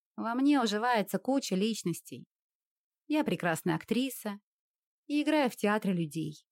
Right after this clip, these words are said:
<laughs> Хм, люди боятся моей честности.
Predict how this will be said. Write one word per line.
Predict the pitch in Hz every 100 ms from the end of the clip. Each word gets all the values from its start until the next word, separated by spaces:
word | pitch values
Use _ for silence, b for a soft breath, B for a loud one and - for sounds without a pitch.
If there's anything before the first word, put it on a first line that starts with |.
| _ _ _ _ _ _ _ _ _ _ _
<laughs> | -
Хм, | 202 160 - _ -
люди | 185 185
боятся | 170 165 180 - -
моей | 165 160
честности. | - 190 - 170 - -